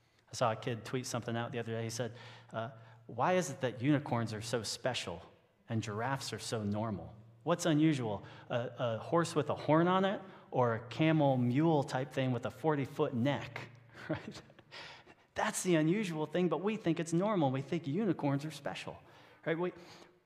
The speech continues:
we've just gotten so used to everything. We forget how sacred and special and holy and magical it all is, and the role we get to play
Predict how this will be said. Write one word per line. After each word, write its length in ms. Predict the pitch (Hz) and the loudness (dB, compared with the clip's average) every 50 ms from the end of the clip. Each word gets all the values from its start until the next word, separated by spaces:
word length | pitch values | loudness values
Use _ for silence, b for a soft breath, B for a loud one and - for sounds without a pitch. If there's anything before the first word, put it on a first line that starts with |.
| _ _ _ | _ _ _
we've 180 | - 131 131 127 | -4 -4 -2 -2
just 180 | - 147 139 - | -2 -2 -2 -2
gotten 240 | 151 139 139 127 | -2 -2 -2 -2
so 200 | 113 - - 151 | -4 -4 -4 -4
used 440 | 131 110 104 104 160 175 - - - | -4 -4 -4 -4 -4 -4 -6 -8 -10
to 140 | - - - | -10 -10 -10
everything. 480 | - - - 92 - - - - 110 117 - - - - - _ _ _ _ _ _ _ _ _ _ _ _ _ _ _ _ _ _ _ _ _ - | -10 -12 -12 -14 -16 -16 -18 -18 -18 -18 -18 -20 -20 -20 -20 _ _ _ _ _ _ _ _ _ _ _ _ _ _ _ _ _ _ _ _ _ -10
We 80 | 107 | -10
forget 340 | 98 - 113 104 120 131 135 - | -8 -8 -8 -6 -6 -6 -6 -6
how 220 | - - 104 95 | -8 -8 -8 -8
sacred 500 | 92 - - - 123 127 - 127 117 - - | -8 -10 -10 -10 -10 -10 -10 -10 -12 -8 -8
and 120 | 113 95 | -8 -8
special 720 | - - - - 98 95 - - - 120 110 107 101 98 110 104 | -8 -10 -10 -12 -12 -12 -12 -12 -12 -12 -12 -12 -12 -12 -12 -12
and 120 | 90 85 85 | -12 -12 -10
holy 560 | - 113 113 113 110 113 110 107 107 104 B B B B B B B _ - - | -10 -10 -10 -8 -8 -8 -8 -8 -10 -12 B B B B B B B _ -12 -10
and 220 | 98 92 92 92 | -8 -6 -4 -4
magical 580 | 98 101 101 101 - 98 95 - 82 80 80 - - - _ _ _ - | -4 -6 -6 -8 -10 -12 -12 -14 -14 -14 -14 -18 -20 -20 _ _ _ -10
it 80 | 110 98 | -8 -8
all 240 | 95 92 90 92 - 101 | -6 -8 -8 -12 -14 -16
is, 260 | 107 - - - - _ _ _ _ _ _ _ _ _ - | -18 -18 -18 -20 -20 _ _ _ _ _ _ _ _ _ -6
and 100 | 117 110 | -4 -4
the 40 | 107 | -4
role 280 | 107 113 113 113 110 | -4 -4 -2 -2 -4
we 100 | 113 113 | -4 -6
get 180 | 104 113 110 - | -6 -8 -10 -10
to 100 | - 113 | -14 -16
play 420 | 104 - - 139 127 104 90 87 | -16 -12 -12 -12 -10 -10 -12 -14